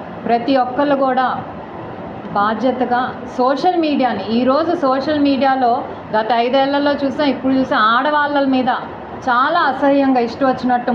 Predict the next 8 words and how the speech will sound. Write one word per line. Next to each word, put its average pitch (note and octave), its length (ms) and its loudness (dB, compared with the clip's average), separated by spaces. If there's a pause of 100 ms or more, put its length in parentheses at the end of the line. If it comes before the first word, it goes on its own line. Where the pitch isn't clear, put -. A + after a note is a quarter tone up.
మమ్మల్ని A3+ 340 0
ఏమీ C#4+ 180 2 (120)
చేయర్లే B3 500 2
అనే A3 180 0 (160)
ఒక - 140 -4 (640)
ఇదితో D4 300 2 (260)
ఆడవాళ్ళ D#4+ 420 2
మీద C#4+ 120 0